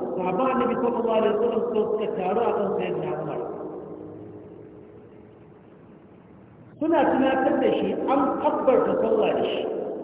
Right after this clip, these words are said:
Bai gama sallah ba an soka mai wuka, kuma bai mutu ba. Kuma ga shi a kwance bai yi sallah ba. Suna ce mishi, "As-salah, as-salah ya Umar. As-salah, as-salah ya Umar."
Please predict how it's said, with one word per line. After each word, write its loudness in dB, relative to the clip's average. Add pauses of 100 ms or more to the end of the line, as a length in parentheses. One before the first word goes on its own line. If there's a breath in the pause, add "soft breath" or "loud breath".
(720)
Bai 6
gama 8
sallah 6
ba 4
an 4
soka 4
mai 4
wuka, 2 (100)
kuma 4
bai 6
mutu 2
ba. -2 (600)
Kuma 2
ga 6
shi 4
a 4
kwance 2
bai 6
yi 4
sallah 2
ba. 0 (1400)
Suna 2
ce 4
mishi, 4
"As-salah, 2 (220)
as-salah 0
ya 4
Umar. 0 (920)
As-salah, 2 (140)
as-salah 0
ya 2
Umar." -2